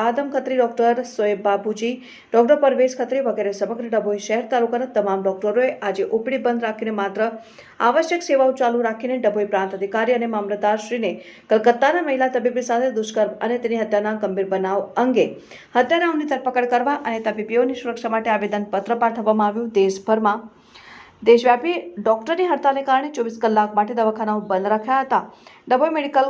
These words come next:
એસોસિએશનના પ્રમુખ ડોક્ટર ધર્મેશભાઈ પટેલે જણાવ્યું કે ડોક્ટરો ખાસ કરીને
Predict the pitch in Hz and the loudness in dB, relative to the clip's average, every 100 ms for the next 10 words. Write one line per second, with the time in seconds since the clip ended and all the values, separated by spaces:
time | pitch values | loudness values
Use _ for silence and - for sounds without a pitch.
0 | 269 226 214 214 220 220 240 247 247 247 | 0 -2 -2 0 0 0 -2 -2 -4 -6
1 | 233 220 220 226 226 202 202 190 196 196 | -2 -4 0 -2 0 -2 -4 -4 -4 -2
2 | 196 220 226 214 208 208 226 220 185 - | 0 0 0 0 0 0 -2 0 -2 0
3 | 185 185 190 190 190 - 220 226 | 0 0 0 0 0 -2 0 0